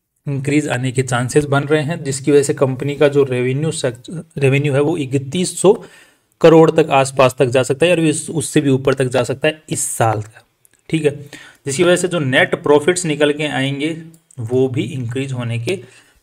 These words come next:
chances हैं। तो अब already ये जो कंपनी है, जो इसकी हम दो कंपनियों की हम बात करने वाले थे, यहाँ पर एक थी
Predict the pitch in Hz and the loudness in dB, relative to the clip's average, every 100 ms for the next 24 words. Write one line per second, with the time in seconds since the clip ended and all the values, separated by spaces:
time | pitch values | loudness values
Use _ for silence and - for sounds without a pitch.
0 | _ - - 104 104 - 110 - 127 - | _ -10 -6 -6 -6 -8 -10 -12 -16 -18
1 | _ _ _ - 175 196 196 170 165 185 | _ _ _ -4 0 2 2 4 6 6
2 | 202 220 240 233 208 202 165 156 156 160 | 8 6 6 2 2 2 0 0 -2 -2
3 | 135 123 127 - 147 139 151 151 143 139 | -2 -2 -4 -4 -4 2 2 2 -4 -4
4 | 143 131 127 127 135 127 127 120 135 127 | -4 -2 -2 -2 -4 -2 0 -2 -2 -2
5 | 131 139 143 143 147 - 147 | -2 -4 -4 -2 -4 -4 -6